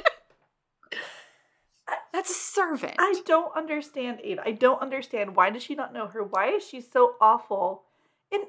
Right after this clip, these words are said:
Speaker 2: at one point,
Speaker 1: Why is she terrible?
Speaker 2: Snow even says, "I wonder at what point that changed." We never look into that. We don't get
Speaker 1: Me too.
Speaker 2: We sure
Speaker 1: Great Snow,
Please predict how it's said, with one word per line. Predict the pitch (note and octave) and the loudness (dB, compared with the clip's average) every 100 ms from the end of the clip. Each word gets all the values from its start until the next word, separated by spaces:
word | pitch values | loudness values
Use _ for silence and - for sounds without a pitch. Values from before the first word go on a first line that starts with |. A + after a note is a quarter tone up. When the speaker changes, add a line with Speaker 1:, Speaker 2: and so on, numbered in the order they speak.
| - | 2
Speaker 2:
at | F4 | 4
one | A4 B4+ | 6 4
point, | B4 | 4
Speaker 1:
Why | A4+ F4 | -2 0
is | E4+ | -2
she | - E4 - | -4 -4 -6
terrible? | - - D4+ G#4+ E5 - - | -8 -4 4 8 8 6 0
Speaker 2:
Snow | D#4+ G4+ | 0 2
even | F4+ G4 F4 | 0 0 -4
says, | G4+ E4+ | -2 2
"I | |
wonder | B3+ B3+ D4 D4 | 2 2 2 2
at | G#3 | 2
what | A3 - | 0 -2
point | - - A#3+ - | -6 -10 -10 -8
that | A3 - | -10 -10
changed." | - G3 B2 - _ _ _ _ _ _ | -12 -12 -12 -20 _ _ _ _ _ _
We | A3 D4 | 2 6
never | F#4 F#4 A3+ | 8 8 8
look | G3+ F#3+ | 8 6
into | A3 G#3 F3 | 2 2 -4
that. | F3 G3+ | -2 2
We | |
don't | F4+ G#4+ | 4 4
get | C4 C4 A3 | 2 -2 2
Speaker 1:
Me | C#4+ A#4+ | 2 6
too. | F#4+ A#4+ C#4+ E4+ - - _ _ - - _ | 10 10 10 2 -4 -18 _ _ -20 -20 _
Speaker 2:
We | B3+ C4 | -4 -4
sure | - - - - _ | 2 2 2 -14 _
Speaker 1:
Great | - E4 D#4+ | 0 2 2
Snow, | A#3 G3+ | -2 -4